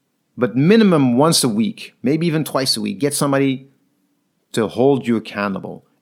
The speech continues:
And you will see your success rate will go from ten percent to ninety percent, my friend. It was a great experiment at London Real.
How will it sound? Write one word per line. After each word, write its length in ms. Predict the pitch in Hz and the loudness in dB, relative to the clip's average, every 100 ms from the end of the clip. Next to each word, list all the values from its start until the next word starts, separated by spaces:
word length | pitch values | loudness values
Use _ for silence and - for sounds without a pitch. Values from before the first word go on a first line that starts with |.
| - | -6
And 200 | 110 117 | -2 0
you 180 | 151 | 2
will 160 | 196 175 | 4 4
see 540 | - - 143 98 80 _ _ | 2 2 2 0 -6 _ _
your 280 | 117 139 127 | 2 4 4
success 680 | - 127 - - 247 277 - | 0 -4 -2 2 4 4 2
rate 440 | 127 90 - - _ _ _ _ _ _ _ | 0 -2 -10 -16 _ _ _ _ _ _ _
will 160 | 117 123 | -2 2
go 200 | 131 156 | 4 4
from 240 | 151 120 | 4 0
ten 280 | 104 - 320 | 2 4 4
percent 580 | 294 202 180 170 175 - _ _ _ _ - | 4 2 4 2 0 -6 _ _ _ _ 0
to 80 | |
ninety 360 | 160 214 302 254 | 4 6 6 6
percent, 440 | 185 151 147 147 | 4 2 4 4
my 120 | 131 117 | 4 2
friend. 380 | - 135 131 127 - _ _ _ _ _ _ _ _ _ - | 2 2 2 -2 -14 _ _ _ _ _ _ _ _ _ -2
It 60 | |
was 160 | 127 120 | 0 0
a 40 | |
great 280 | 104 131 175 | 0 0 2
experiment 580 | 175 - 151 143 135 127 | 0 0 0 2 2 0
at 80 | 123 | -2
London 300 | 120 120 107 | -2 0 -2
Real. 320 | 107 107 | -4 -6